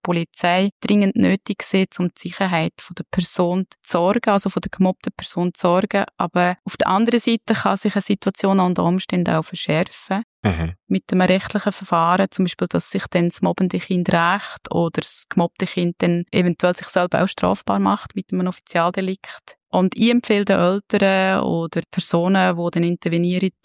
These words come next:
Speaker 1: bei dieser Frage, dass sie sich auch Beratung holen, Unterstützung im Vorfall hole ich bei Anlaufstellen wie Opfer,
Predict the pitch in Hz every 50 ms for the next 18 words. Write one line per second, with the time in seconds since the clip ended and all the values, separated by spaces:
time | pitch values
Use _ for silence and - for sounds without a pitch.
0 | - - _ _ _ 180 170 - - - 196 202 - - 190 175 165 165 - -
1 | - 180 - - 170 - 202 185 - 170 160 - 180 170 - _ 160 - 151 160
2 | 180 _ - 202 - - 185 180 180 170 170 175 - - - - 180 175 _ -
3 | - 185 - - - _ _ - 185 175 - - 175 175 180 - - - 175 165
4 | 170 180 180 170 170 175 165 _ - 180 170 156 151 160 165 160 170 - - -
5 | - - 156 151 151 156 156 160 165 160 170 - 156 - _ - - - 165